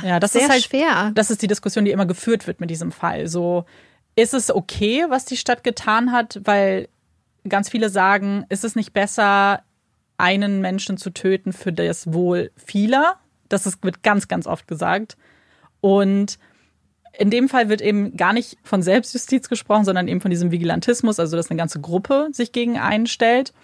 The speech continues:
Speaker 1: Und das fand ich ganz interessant, weil Harry McLean, der eben da gewohnt hat, hat gesagt, das Gefühl hat er nicht. Er hat nicht das Gefühl, dass es eine Absprache gab. Er hat, wenn er in die Gesichter sieht, dann denkt er nicht,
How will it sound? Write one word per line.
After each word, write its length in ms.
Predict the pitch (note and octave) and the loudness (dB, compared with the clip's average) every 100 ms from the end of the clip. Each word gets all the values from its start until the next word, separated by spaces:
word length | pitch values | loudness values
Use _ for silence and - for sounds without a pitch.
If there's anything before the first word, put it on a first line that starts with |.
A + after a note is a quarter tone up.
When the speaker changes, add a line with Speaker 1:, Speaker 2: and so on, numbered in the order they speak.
| - _ - - _ | -20 _ -20 -20 _
Speaker 1:
Und 400 | G3+ G#3 G#3 G#3 | 2 4 4 2
das 160 | A3 G#3+ | 0 2
fand 140 | B3+ | 2
ich 80 | B3+ | 2
ganz 160 | A#3 G#3 | -2 -4
interessant, 460 | G#3+ G3+ - G#3+ | -4 -4 -2 0
weil 300 | G3 F3+ F#3 - _ | 2 2 0 -4 _
Harry 420 | F3+ G#3+ A3 G#3 G3 | 0 2 2 0 -2
McLean, 320 | F#3+ G#3+ G3+ | -4 -2 0
der 100 | F#3 | 0
eben 80 | F3+ | 0
da 100 | E3+ | -2
gewohnt 520 | E3+ E3 G#3 B3+ B3+ | -4 -2 0 2 2
hat, 280 | G3+ A#3 - - - | 2 2 -4 -20 -10
hat 140 | - G#3 | -6 -2
gesagt, 420 | G#3 G3+ G#3 - | 0 2 2 0
das 120 | G#3 | -6
Gefühl 280 | G3+ - F#3+ | -6 -4 -2
hat 140 | F#3+ | -2
er 80 | D#3+ | -2
nicht. 240 | D#3 E3+ - | -6 -6 -2
Er 80 | G3 | 0
hat 80 | |
nicht 320 | A3 B3 B3+ A#3 | 4 2 2 -2
das 140 | - | -4
Gefühl, 500 | A#3 - G#3+ G#3 G3+ | -4 0 2 2 0
dass 240 | G3 F#3+ | -4 -4
es 300 | G3 - - | -6 -6 -8
eine 160 | - F#3+ | -2 -2
Absprache 420 | - - - D#3 | -2 -6 -8 -6
gab. 280 | - - - _ _ | -8 -10 -12 _ _
Er 260 | F3+ F3+ - - F3+ | 0 0 -4 -12 -6
hat, 320 | E3+ G#3 G3+ | 0 0 0
wenn 120 | G3+ G3+ | 0 0
er 60 | |
in 80 | G3 | 0
die 60 | G3 | -2
Gesichter 420 | G3+ C4+ - C4 | -2 -2 -2 -2
sieht, 220 | A3+ B3 | -2 -2
dann 120 | F#3+ | 0
denkt 240 | G3+ A#3 - | 0 0 -2
er 100 | F3 | 0
nicht, 460 | G#3 E4+ - - | 0 0 -6 -20